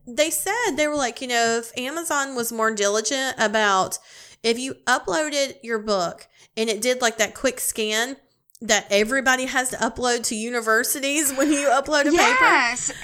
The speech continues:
Speaker 1: Like, why doesn't Amazon require that? Everybody
Speaker 2: Why wouldn't
Speaker 1: has
Speaker 2: an
Speaker 1: to do it.
Speaker 2: author do that who did, hired a ghostwriter? That would have popped up.
Speaker 1: I don't know, though, if, like,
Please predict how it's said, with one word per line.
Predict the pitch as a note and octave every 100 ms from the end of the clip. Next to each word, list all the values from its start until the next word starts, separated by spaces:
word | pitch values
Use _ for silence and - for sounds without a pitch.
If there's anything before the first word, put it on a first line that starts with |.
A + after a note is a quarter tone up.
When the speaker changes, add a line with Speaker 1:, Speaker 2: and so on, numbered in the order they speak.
| -
Speaker 1:
Like, | - D4
why | B3+ C4 C#4 F4
doesn't | G#4+ G#4 F#4+
Amazon | C4+ D4 D#4+ D#4 C4+
require | C#4 C#4 E4 G4 A#4+ D#4+
that? | G3+ F3 -
Everybody | C#4 - F4
Speaker 2:
Why |
wouldn't | E4+ F#4
Speaker 1:
has | F4+
Speaker 2:
an |
Speaker 1:
to | - G4+
do |
it. | C5 G#4+
Speaker 2:
author | C4+
do | C4 A3+
that | A#3+ A#3 B3
who | C4+
did, | C#4 C#4+ C#4+ _ C#4+
hired | E4 E4+ E4+
a | B3+
ghostwriter? | F4 A4 C#4 A3 G3+ G#3+
That | C4
would | D#4 A#4
have | -
popped | B3+ A#3+ -
up. | C#4+ A#3 - _ C4+
Speaker 1:
I | D4+
don't | G4 F4+ D4+
know, | D#4 F#4
though, | F#4 D#4
if, | B3+ B3+ B3 -
like, | - G#3 F#3 -